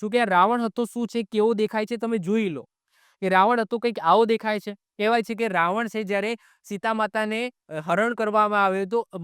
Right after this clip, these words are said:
હરણ કરવા આવ્યો હતો એટલે કે ઉપાડવા આવ્યો હતો, ત્યારે એના હાથમાં જે ઇન્સ્ટ્રુમેન્ટ હતું એ આ હતું, આ રહ્યું હતું, આ જે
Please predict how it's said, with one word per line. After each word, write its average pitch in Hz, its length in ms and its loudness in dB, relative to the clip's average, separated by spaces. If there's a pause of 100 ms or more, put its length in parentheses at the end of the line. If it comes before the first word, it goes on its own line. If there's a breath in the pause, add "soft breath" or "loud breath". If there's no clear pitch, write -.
હરણ 180 360 -4
કરવા 214 240 0
આવ્યો 196 240 2
હતો 220 160 -4
એટલે 196 120 -4
કે 208 80 -2
ઉપાડવા 214 500 2
આવ્યો 185 200 2
હતો, 202 240 -2 (260 soft breath)
ત્યારે 190 240 0
એના 196 280 -2
હાથમાં 208 640 -2 (220 soft breath)
જે 208 200 -4
ઇન્સ્ટ્રુમેન્ટ 247 560 -4
હતું 151 260 -8 (180)
એ 220 120 0
આ 220 180 6
હતું, 120 220 -8 (1120)
આ 185 120 4
રહ્યું 220 180 4
હતું, 208 280 -2
આ 190 220 6
જે 202 260 0